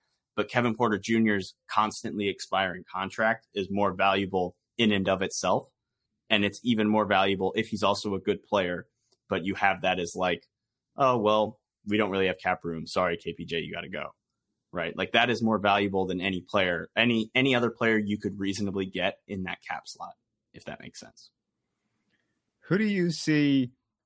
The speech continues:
Speaker 2: as far as the Rockets hierarchy right now? Like, who, who, who do you think it should be set up for? Because with Silas, that was a problem. They didn't have a set hierarchy. Like, this guy's one,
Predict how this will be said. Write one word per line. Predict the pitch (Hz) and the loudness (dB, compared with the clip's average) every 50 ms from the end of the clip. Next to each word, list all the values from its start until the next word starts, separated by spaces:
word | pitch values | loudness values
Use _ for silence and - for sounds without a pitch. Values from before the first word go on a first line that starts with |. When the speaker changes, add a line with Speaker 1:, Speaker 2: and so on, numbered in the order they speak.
| _ _ _ _ - - - | _ _ _ _ -20 -6 -2
Speaker 2:
as | 139 131 127 | 0 0 0
far | - - 143 139 139 135 | 0 0 0 2 2 2
as | 127 117 | 0 0
the | - 127 113 | 0 -2 0
Rockets | 107 120 120 131 131 - - 117 - - - - - | 2 2 2 2 2 0 -2 -8 -8 -10 -12 -4 0
hierarchy | 120 123 127 127 117 104 101 95 - - 110 101 | 2 2 4 4 4 2 2 0 -2 -4 -4 -4
right | 98 101 101 95 98 87 | -2 -2 -2 -4 -4 -6
now? | - 107 98 92 90 90 87 90 - _ _ _ _ _ _ - | -6 -6 -6 -4 -4 -4 -6 -6 -8 _ _ _ _ _ _ -2
Like, | 117 120 110 - - _ - 120 | -2 -2 -2 -4 -8 _ -4 0
who, | 156 175 156 - | 0 0 0 0
who, | - 139 165 170 127 | 0 0 0 0 2
who | 123 143 175 | 2 2 4
do | 185 180 | 4 4
you | 175 151 151 143 | 4 2 2 2
think | - 131 135 127 120 120 - _ _ _ _ _ _ _ - | 2 2 2 2 2 0 -2 _ _ _ _ _ _ _ -2
it | 127 117 | -2 -2
should | - - 135 | 0 0 0
be | 117 135 127 123 | 2 2 0 2
set | - - 139 127 117 | 2 2 2 4 4
up | 120 127 - _ - | 4 2 0 _ -4
for? | 117 110 107 104 | 0 0 2 2
Because | 98 104 104 - 120 117 107 104 - _ _ _ _ _ - | 0 -2 -2 0 0 0 0 -2 -6 _ _ _ _ _ -2
with | - 127 120 - | 0 0 0 2
Silas, | - 165 175 180 170 131 123 117 - - - _ _ _ | 2 4 4 4 4 2 2 0 -2 -6 -12 _ _ _
that | - 139 151 - | 4 4 4 4
was | 151 127 | 2 0
a | 143 | 0
problem. | 104 - 147 151 156 147 113 98 92 | 0 2 2 4 4 4 2 0 -2
They | 101 107 | -2 -2
didn't | 104 95 147 156 139 | 0 2 2 4 4
have | 143 151 123 | 2 2 2
a | 127 104 | 0 -2
set | - - - 135 127 - | -2 0 0 0 0 0
hierarchy. | - 143 139 147 127 104 98 92 - - 113 104 | 0 2 2 4 4 2 0 0 -2 -6 -6 -4
Like, | 104 107 107 110 107 _ _ _ _ - | -4 -4 -4 -4 -6 _ _ _ _ -2
this | 127 139 - - | -2 0 0 2
guy's | - 151 151 160 143 123 | 2 2 4 4 2 0
one, | 131 131 135 139 139 135 135 139 135 135 135 - | -2 0 2 2 2 2 2 2 4 2 2 0